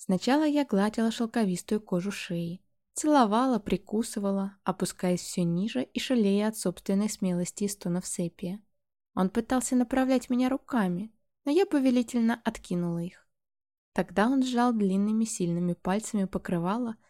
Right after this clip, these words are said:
и только выгибался в ответ на мои несмелые касания.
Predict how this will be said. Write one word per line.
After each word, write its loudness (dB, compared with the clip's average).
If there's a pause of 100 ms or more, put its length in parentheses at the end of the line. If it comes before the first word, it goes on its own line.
(160)
и -4
только 2
выгибался 0
в 0
ответ -2
на -4
мои 0
несмелые -2
касания. -6